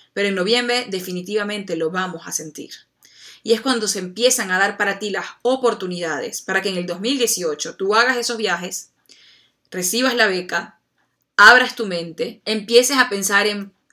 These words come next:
a resolver ciertos asuntos legales para poder trabajar con la franquicia, importar, exportar,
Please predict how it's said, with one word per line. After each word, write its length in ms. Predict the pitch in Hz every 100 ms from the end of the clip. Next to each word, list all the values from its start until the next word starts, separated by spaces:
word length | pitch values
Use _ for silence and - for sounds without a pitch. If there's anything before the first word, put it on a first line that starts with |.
| -
a 100 | 160
resolver 420 | 156 185 190 190
ciertos 320 | 202 226 220 208
asuntos 360 | 196 208 214
legales 400 | 208 190 190 202
para 200 | - 180
poder 200 | 175 185
trabajar 320 | 185 185 190
con 100 | 190
la 80 | 196
franquicia, 720 | 190 185 185 196 175 190 - _ _ _ _ _ -
importar, 560 | 208 202 190 185 202
exportar, 720 | 208 - 190 185 185 170 -